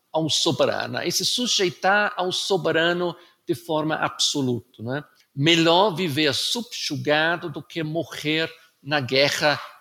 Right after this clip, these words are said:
de todos contra todos. Essa é a princípio, é a solução que o Hobbes, ah, oferece. A gente não gosta muito dessa ideia, né? Mas, de algum modo,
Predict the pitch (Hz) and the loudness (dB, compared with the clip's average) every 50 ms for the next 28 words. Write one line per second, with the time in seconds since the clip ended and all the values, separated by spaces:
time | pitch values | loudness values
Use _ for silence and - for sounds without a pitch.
0 | - - 151 151 - - - 139 139 143 143 139 139 - - - 131 131 131 - | -6 -2 -2 -2 -2 0 0 2 2 2 0 -2 -4 -6 -6 -4 -6 -6 -4 -4
1 | 135 135 - - - 113 113 120 120 - 117 107 107 151 196 190 - - 196 180 | -4 -4 -4 -6 -8 -8 -8 -8 -10 -12 -10 -4 -2 0 0 2 2 2 0 -2
2 | 180 - 175 180 185 - - - - 175 165 147 - 175 156 156 151 - - - | -2 -4 -6 -6 -6 -4 -4 -2 -2 -2 -4 -4 -6 -6 -4 -4 -4 -4 -4 -6
3 | 160 151 156 - - - 143 147 151 143 - - 156 156 139 127 131 135 135 - | -6 -4 -4 -4 -2 -2 -2 -2 -2 -4 -6 -6 -4 -4 -2 -2 -2 -2 -2 -2
4 | - - - - - - - _ _ _ _ _ _ - 127 127 127 123 117 107 | -2 -4 -4 -4 -6 -12 -20 _ _ _ _ _ _ -2 0 2 4 2 2 0
5 | 101 - - - 135 120 - - 190 170 165 170 165 - - - 185 180 165 - | -2 -6 -10 -10 -12 -8 -6 -2 0 2 2 4 4 2 2 2 0 0 0 -4
6 | - _ _ _ _ _ _ - - 185 160 185 202 214 196 - 208 208 185 190 | -8 _ _ _ _ _ _ -2 0 2 2 2 2 2 2 0 0 -2 0 0
7 | 185 180 - - 202 180 165 170 160 - 175 170 175 170 - - 190 196 185 147 | -2 -2 0 -2 -2 -2 -2 -4 -4 -6 -6 -6 -4 -2 -2 -2 -2 -2 0 0
8 | 127 113 113 113 110 117 120 139 147 135 127 127 131 - - - 135 143 147 175 | 2 2 2 2 0 0 0 -2 0 0 0 0 -2 -2 -2 -2 -2 -2 -2 -4
9 | 190 196 - 135 127 123 147 147 139 190 - | -4 -2 -2 -2 0 0 -2 -2 -2 -2 -4